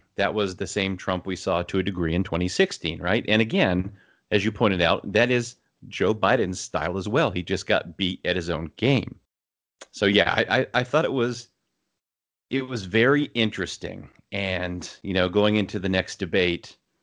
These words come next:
I, I think, you know, President Trump needs to use that opportunity to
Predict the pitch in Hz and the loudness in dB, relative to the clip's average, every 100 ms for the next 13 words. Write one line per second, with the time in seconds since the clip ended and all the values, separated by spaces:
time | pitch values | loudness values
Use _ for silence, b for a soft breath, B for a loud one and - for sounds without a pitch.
0 | _ _ _ _ _ - 101 101 101 98 | _ _ _ _ _ -2 -2 0 0 0
1 | 101 95 87 - 95 90 85 101 92 85 | 0 -2 -2 -2 0 0 0 -2 0 -4
2 | 80 92 87 - 95 92 - 87 90 92 | -6 -6 -6 -4 -4 -4 -6 -2 0 2
3 | 90 87 90 90 - 92 85 87 - 87 | 2 2 0 -4 -2 -2 -2 -4 -4 -4
4 | 82 82 | -4 -6